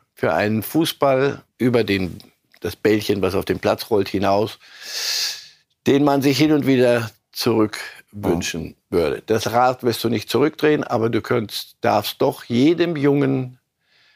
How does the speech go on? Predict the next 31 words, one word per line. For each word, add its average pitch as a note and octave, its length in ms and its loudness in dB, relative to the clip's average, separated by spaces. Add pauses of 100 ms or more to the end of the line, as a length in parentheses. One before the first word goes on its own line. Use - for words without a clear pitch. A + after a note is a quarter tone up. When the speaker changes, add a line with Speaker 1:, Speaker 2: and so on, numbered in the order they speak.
(120)
Speaker 1:
Menschen, A2+ 420 -2
der G#2 120 0
heute A2 240 0
unterwegs G2 540 -2
ist, - 320 -6
mal F#2+ 160 0
raten, F#2 540 -2
beschäftige A2+ 540 -4
dich F#2+ 140 -10
doch A2 120 -2
mal G2+ 160 -2
so G#2+ 80 -4
einen G2 180 -6
Moment A#2+ 680 0
mit A#2 300 -8 (380)
solchen A2 400 0
Leuten. F2 420 -2
Pelé, G#2+ 520 0 (680)
Bobby F#2+ 240 -2
Charlton. F#2 480 -4 (380)
Menschen, C3 480 0
die A#2 500 0 (500)
so, D3 360 2
solche C#3 420 2
Erfolge C#3 540 0
hatten, F#2+ 260 -2
die A2 200 -2
Ikonen D#3 520 0
wurden, B2 300 2
Helden D3 580 2
waren A#2+ 460 0